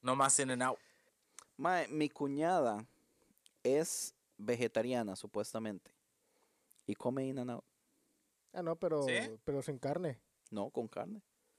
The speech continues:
Speaker 3: Ah, ¿entonces?
Speaker 2: Entonces, por eso, esa es mi, mi burla de toda la vida. No burla, o sea, yo la molesto.
Speaker 3: <laughs> O sea, tú te burlas de la gente.
Speaker 2: Yo le digo que es una, una fake vegetariana.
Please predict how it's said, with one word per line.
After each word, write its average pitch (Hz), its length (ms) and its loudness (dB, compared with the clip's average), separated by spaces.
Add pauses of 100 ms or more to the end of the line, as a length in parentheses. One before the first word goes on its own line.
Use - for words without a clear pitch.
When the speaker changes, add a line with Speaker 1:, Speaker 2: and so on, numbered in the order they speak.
(140)
Speaker 3:
Ah, 107 180 -14
¿entonces? 123 500 -10
Speaker 2:
Entonces, 110 500 -4
por - 180 -8
eso, 160 240 -4
esa 139 160 -8
es 139 80 -10
mi, 139 300 -12
mi 113 240 -10
burla 120 380 -4
de 120 140 -6
toda 123 220 -4
la 131 100 -4
vida. 151 240 -8 (720)
No 175 180 -2
burla, 175 360 0
o 101 60 -12
sea, 120 160 -2
yo 117 120 -2
la 127 80 0
molesto. 113 400 -2
Speaker 3:
<laughs> - 80 -20
O - 40 -20
sea, 123 160 -10
tú 147 140 -10
te - 100 -4
burlas 143 320 -2
de 120 80 -8
la 113 100 -8
gente. 127 380 -12
Speaker 2:
Yo 117 180 -6
le 120 100 -4
digo 131 220 -4
que - 100 -8
es - 100 -8
una, 120 300 -8 (140)
una 101 240 -10
fake - 320 -10
vegetariana. - 480 -12